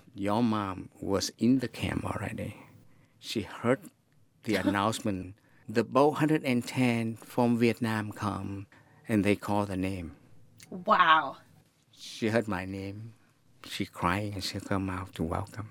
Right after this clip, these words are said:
Speaker 1: me.
Speaker 2: So she didn't know. She didn't know until
Speaker 1: No,
Speaker 2: she heard your
Speaker 1: nobody
Speaker 2: name.
Speaker 1: can predict where you go when you get out. But I was so lucky. I come out easily, no event. Now I meet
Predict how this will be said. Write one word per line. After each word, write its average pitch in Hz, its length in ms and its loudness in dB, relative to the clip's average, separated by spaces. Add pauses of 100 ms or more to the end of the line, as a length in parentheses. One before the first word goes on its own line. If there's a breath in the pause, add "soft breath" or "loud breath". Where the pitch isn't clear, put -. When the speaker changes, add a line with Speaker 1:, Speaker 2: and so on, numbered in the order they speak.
Speaker 1:
me. - 60 -18 (720)
Speaker 2:
So - 120 -14
she 202 180 -8
didn't 190 180 -2
know. 254 340 0
She - 240 -8
didn't 185 220 -2
know 180 200 -2
until - 280 0
Speaker 1:
No, 110 60 0
Speaker 2:
she 143 120 4
heard 151 60 8
your 190 60 8
Speaker 1:
nobody 196 300 4
Speaker 2:
name. 190 80 -6
Speaker 1:
can 131 340 2 (120)
predict 135 540 6
where 113 180 4
you 135 320 2
go 95 280 -2
when 98 240 -4
you 107 100 -8
get - 200 -16 (100)
out. - 120 -20 (260)
But 110 120 4
I 120 80 8
was 139 180 2
so 123 140 0
lucky. 95 640 -4 (300)
I 110 80 0
come 127 260 4
out 110 220 2
easily, 92 600 -6 (200)
no 95 380 2
event. 92 480 0 (360)
Now 95 240 0
I 92 140 -4
meet 92 260 -6